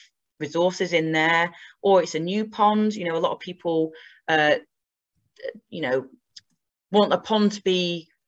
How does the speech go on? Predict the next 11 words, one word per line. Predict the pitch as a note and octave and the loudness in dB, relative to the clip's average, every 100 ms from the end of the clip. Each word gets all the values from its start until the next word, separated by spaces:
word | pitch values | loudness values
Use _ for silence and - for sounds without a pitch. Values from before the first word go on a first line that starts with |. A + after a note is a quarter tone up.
| - - | -12 -2
populated | B3+ - G3+ F#3+ F3+ | -2 2 2 2 -2
straight | - F3 E3 | 0 2 4
away, | F#3+ G#3 | 4 4
but | G#3 | 2
it | - | -8
could | - | -2
take, | F3+ F3 - C#3+ | 0 0 -4 -2
uh, | D#3 D#3 | 0 0
you | - D#3+ | -2 -4
know, | D3 | -4
a, | - | -4